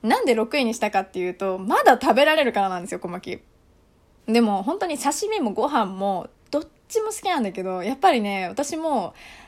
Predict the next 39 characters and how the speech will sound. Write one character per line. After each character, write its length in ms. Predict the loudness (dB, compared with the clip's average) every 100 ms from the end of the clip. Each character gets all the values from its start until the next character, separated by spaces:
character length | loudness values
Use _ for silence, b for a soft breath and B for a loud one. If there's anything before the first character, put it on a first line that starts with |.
| B
残 180 | 0 0
念 160 | 2
だ 80 | 2
な 220 | 2 0
っ 40 | -4
て 800 | -12 _ -2 2 2 -2 -8 -10 -4
思 180 | 0
っ 100 | 0
ち 180 | 0 4
ゃ 120 | 4
う 80 | 4
タ 160 | 2 0
イ 60 |
プ 140 | 0 -6
で 100 | -10
す 120 | -6
ね。 280 | -4 -4 -8 _ _ -8
あ 120 | -6
の、 240 | -4 -6
こ 100 | -6
の 140 | -2 0
お 60 |
便 200 | 2 4
り 100 | 4
に 80 | 0
も 120 | -4 -2
書 60 |
い 80 | -2
て 80 | -2
あ 40 |
る 240 | -6 -6 -4
と 80 | -2
思 180 | 0 0
う 40 |
ん 20 |
で 100 | 0
す 80 | -4
け 120 | -6
ど、 400 | -4 -2 -2 -6